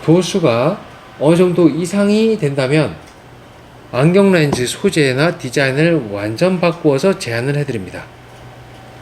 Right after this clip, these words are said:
여기 제 손에 마이너스 이십 다 디-, 이십사 디옵터의 초고도 근시를 넘어선 초, 초, 초고도 근시 안경이 완성되어 있습니다.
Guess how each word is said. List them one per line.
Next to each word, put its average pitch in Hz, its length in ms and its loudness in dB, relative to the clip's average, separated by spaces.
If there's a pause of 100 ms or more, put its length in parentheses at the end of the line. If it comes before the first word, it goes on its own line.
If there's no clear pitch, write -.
(520)
여기 151 520 0
제 - 140 -14
손에 131 520 -2 (680)
마이너스 156 440 0
이십 156 440 0
다 180 180 2
디-, 143 320 -4
이십사 160 680 -2
디옵터의 143 840 0 (500)
초고도 226 540 2
근시를 185 440 2
넘어선 127 540 0
초, 233 320 -4
초, 214 300 2
초고도 220 480 -2
근시 139 720 0
안경이 110 760 -4 (360)
완성되어 135 480 0
있습니다. 92 400 -6